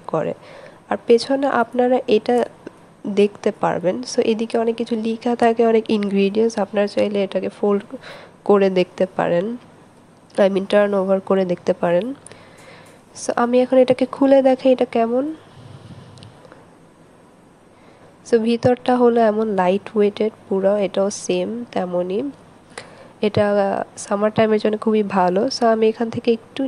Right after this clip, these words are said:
নিয়ে আমি এখন হ্যান্ডে rub করব and ফেসে apply করব। So এটাও খুব easily দুই মিনিটের মধ্যে ই soak করে ফেলে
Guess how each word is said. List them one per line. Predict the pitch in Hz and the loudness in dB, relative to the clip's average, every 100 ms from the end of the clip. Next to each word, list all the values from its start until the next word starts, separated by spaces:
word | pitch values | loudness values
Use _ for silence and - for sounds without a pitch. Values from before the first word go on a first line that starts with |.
| 262 | -4
নিয়ে | 254 247 220 | -2 -2 -2
আমি | 208 208 | -4 -6
এখন | 208 220 202 | -4 -6 -2
হ্যান্ডে | 214 214 220 226 214 196 | 0 0 -2 -2 -2 -2
rub | 185 - - - | -4 -8 -10 -4
করব | 202 202 208 202 - 214 | -4 -4 -4 -6 -4 -6
and | 208 208 | -6 -10
ফেসে | - 175 175 - 180 | -8 -8 -8 -8 -8
apply | - 196 165 160 | -8 -10 -8 -8
করব। | - 170 185 196 - - - - - - - _ _ - - - - - _ - - _ - - - - | -4 -4 -4 -8 -10 -20 -20 -20 -20 -20 -20 _ _ -20 -20 -20 -20 -20 _ -20 -20 _ -20 -20 -6 0
So | 240 | 4
এটাও | 240 233 240 247 247 - | 4 4 4 4 2 -2
খুব | 262 262 254 | 0 0 0
easily | 254 226 214 226 226 | -2 -2 -2 -2 -2
দুই | 214 226 | -2 -2
মিনিটের | 226 214 220 | 0 0 -2
মধ্যে | 214 208 196 214 202 - - | -2 -4 -2 -2 -2 -4 -12
ই | |
soak | 202 - 202 - | -8 -2 -2 -2
করে | 208 208 | -2 0
ফেলে | 208 | 0